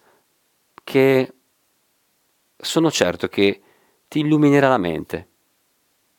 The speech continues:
Io non so se tu, se a te mai è capitato nella tua vita, soprattutto quando eri piccolo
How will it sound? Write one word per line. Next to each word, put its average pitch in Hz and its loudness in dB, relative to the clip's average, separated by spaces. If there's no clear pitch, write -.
Io 208 4
non 160 4
so 127 4
se 110 0
tu, - -14
se - 2
a 113 6
te 135 4
mai 107 2
è 104 -4
capitato 104 0
nella 104 0
tua 95 0
vita, 95 0
soprattutto 92 -4
quando 92 -6
eri 87 -4
piccolo 85 -6